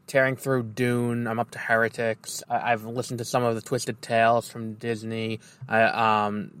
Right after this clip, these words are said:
Star Wars I've been going through. A lot of science fiction and fantasy. So, you know, I can do that, and, and I can get through this stuff. And there's some pretty weighty topics in some of this stuff, like exhalation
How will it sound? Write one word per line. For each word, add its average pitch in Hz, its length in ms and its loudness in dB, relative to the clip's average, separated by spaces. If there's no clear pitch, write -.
Star 120 360 6
Wars 120 220 6
I've 117 80 4
been 117 100 -2
going 117 300 0
through. 110 680 -2
A 107 60 -2
lot 123 200 4
of 127 80 0
science 117 360 2
fiction 110 340 -6
and 107 120 -10
fantasy. 104 580 -10
So, 131 340 6
you 165 120 4
know, 156 100 8
I 170 160 8
can 196 200 8
do 170 200 8
that, 135 380 4
and, 131 380 0
and 131 120 0
I 131 120 6
can 135 440 -6
get 175 180 6
through 190 160 6
this 175 140 10
stuff. 139 180 6
And 151 140 4
there's 208 140 8
some 214 180 6
pretty 185 300 -2
weighty 147 420 2
topics 156 400 -2
in 113 60 -12
some 113 140 -4
of 110 80 -6
this 113 140 -8
stuff, 127 300 4
like 117 200 -2
exhalation 120 800 -6